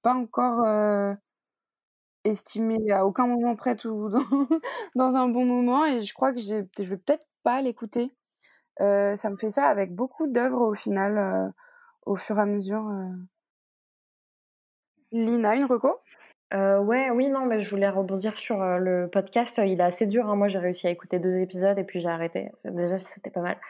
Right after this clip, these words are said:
Speaker 2: Euh, une reco, alors, euh, moi, j'ai, euh, découvert, euh, le, l'ouvrage d'Alice Coffin, Jenny Lesbien, qui était sorti depuis un petit moment. Euh, c'est une reco que, que je fais,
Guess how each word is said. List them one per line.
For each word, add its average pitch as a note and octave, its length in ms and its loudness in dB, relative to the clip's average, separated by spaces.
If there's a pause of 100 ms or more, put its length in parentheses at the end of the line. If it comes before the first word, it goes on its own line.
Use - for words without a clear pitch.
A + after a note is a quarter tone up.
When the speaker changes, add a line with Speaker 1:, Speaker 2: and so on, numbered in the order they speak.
(500)
Speaker 2:
Euh, F#3+ 320 6
une A#3 160 2
reco, B3+ 340 2 (180)
alors, G#3+ 280 4
euh, G3+ 160 4
moi, G#3+ 260 -2
j'ai, A3+ 320 -2
euh, G3 200 4
découvert, C4+ 680 -2 (120)
euh, G3+ 200 4
le, F3+ 380 -2
l'ouvrage A#3 380 0
d'Alice G3+ 380 0
Coffin, B3+ 280 0
Jenny G#3 240 -2
Lesbien, G#3 320 -2
qui - 80 -20
était G3+ 100 -6
sorti G3 240 -12
depuis - 140 -10
un F#3+ 100 -6
petit F#3 140 -12
moment. G#3+ 280 -6 (760)
Euh, F3+ 680 2
c'est A#3+ 160 0
une A#3 100 4
reco C4+ 320 2
que, G3 580 -2
que G3+ 140 -8
je - 180 -6
fais, B3+ 200 0